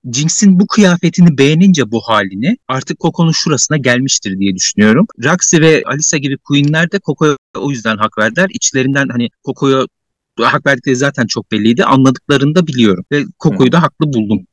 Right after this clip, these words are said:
Speaker 1: ben bu noktada. Zaten hep söylüyorum bunu. Queenler farklı standartlarda değerlendiriliyor bu sezonda.
Speaker 2: Jinx ise Coco'nun videosunda hem campy hem seksi olduğunu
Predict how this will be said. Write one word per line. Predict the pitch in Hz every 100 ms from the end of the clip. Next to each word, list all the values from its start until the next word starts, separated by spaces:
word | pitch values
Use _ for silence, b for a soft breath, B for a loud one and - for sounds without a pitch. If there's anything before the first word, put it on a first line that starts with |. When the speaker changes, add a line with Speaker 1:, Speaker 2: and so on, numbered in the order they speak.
| _ 117
Speaker 1:
ben | 110 101
bu |
noktada. | 95 _ 98 90 - _
Zaten | 139 139 147
hep | -
söylüyorum | 156 139 135 110 98
bunu. | 110 190 _ _ _
Queenler | - 147 143 156 214
farklı | - 151 -
standartlarda | - 127 113 104 - 107 101
değerlendiriliyor | 101 95 98 95 95 95
bu | 87
sezonda. | - 90 92 85 - _ _ _ _ _ _ _ _ 151
Speaker 2:
Jinx | 254 311 -
ise | 190 233 247
Coco'nun | 240 214 190 180
videosunda | 185 151 - 135 143 220
hem | 208 190 -
campy | 131 123 - 202
hem | 208 220
seksi | 226 220 - 175
olduğunu | 127 117 110 104